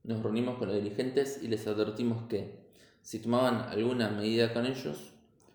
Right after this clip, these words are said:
iban a tener que conseguir un plantel completo de inmediato, porque todos nosotros dejábamos el club en ese mismo momento.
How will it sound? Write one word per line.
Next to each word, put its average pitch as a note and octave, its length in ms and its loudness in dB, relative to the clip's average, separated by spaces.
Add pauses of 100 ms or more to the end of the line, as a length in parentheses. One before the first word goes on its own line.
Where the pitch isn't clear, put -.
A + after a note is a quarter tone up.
(260)
iban B2+ 640 0
a A2 140 -6
tener A2 360 0
que A2 120 -8
conseguir G#2+ 520 0
un G2 140 -6
plantel A#2+ 500 -2
completo G#2+ 520 -4
de A#2 160 4
inmediato, A2 580 -2 (640)
porque A2+ 240 -4
todos A#2+ 360 4
nosotros B2+ 440 2
dejábamos A2+ 440 0
el A2 80 -6
club C3+ 360 4
en A2+ 120 -2
ese A2 260 -4
mismo A2+ 280 0
momento. G#2 440 -4